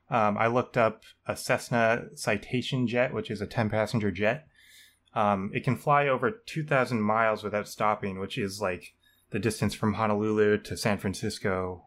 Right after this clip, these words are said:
almost. Not quite, but it, it's almost. So that's going from, like, an island to another land. Um, it's also the dis-,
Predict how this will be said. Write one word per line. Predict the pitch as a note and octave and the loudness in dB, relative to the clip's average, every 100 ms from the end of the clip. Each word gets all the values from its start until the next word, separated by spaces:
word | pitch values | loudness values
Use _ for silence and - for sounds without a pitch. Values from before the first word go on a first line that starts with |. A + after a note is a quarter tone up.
| _ - | _ 0
almost. | A#2+ A2 E2+ E2 - A2 | 4 4 0 -8 -12 -2
Not | A2+ A2+ | 0 0
quite, | - A2+ B2 C#3 - | 0 0 0 -2 -6
but | G#2+ G2+ | -4 -4
it, | G2+ - - | -6 -10 -6
it's | A2 - | -6 0
almost. | G#2 G2 F2 - - _ - _ _ _ _ | 0 0 -4 -12 -20 _ -20 _ _ _ _
So | - G#2 | -6 0
that's | G2+ G#2 | 2 0
going | - G#2+ | 2 0
from, | G#2 G#2 | 2 0
like, | G2 | 0
an | G2+ | 0
island | F#2+ F#2+ F#2+ F#2+ - | 0 -2 -6 -8 -8
to | G#2 F#2 | -6 -4
another | E2+ - G2+ F#2+ F#2 F#2 G2+ | -6 -6 -4 -2 -2 -4 -6
land. | F#2 F2 F2+ F2 - _ _ _ _ _ - | -8 -8 -10 -14 -18 _ _ _ _ _ -4
Um, | G#2 F#2+ F#2 F2+ E2 _ _ _ _ _ _ _ _ _ _ _ _ - _ _ _ | 0 2 0 -2 -12 _ _ _ _ _ _ _ _ _ _ _ _ -20 _ _ _
it's | C3 C#3+ | 0 2
also | A#2+ C3 G#2 | 2 2 -2
the | - | 0
dis-, | G#2+ A#2+ - - | 2 0 0 -14